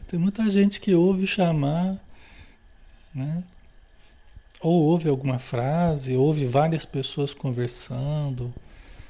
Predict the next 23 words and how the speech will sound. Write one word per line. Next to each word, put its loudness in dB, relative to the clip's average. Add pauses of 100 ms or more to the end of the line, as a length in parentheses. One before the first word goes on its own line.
(220)
na -4
hora 0
de -4
dormir. -2
Acontece -4
muito 0
isso, -6
né? -4 (1080)
Mas 4
aí 6
a 6
gente 6
não 8
se 0
assusta, 2
a 2
gente, 0 (760)
a 0
gente 0
ora, 4 (720)
pega 0
um 2
livrinho, 4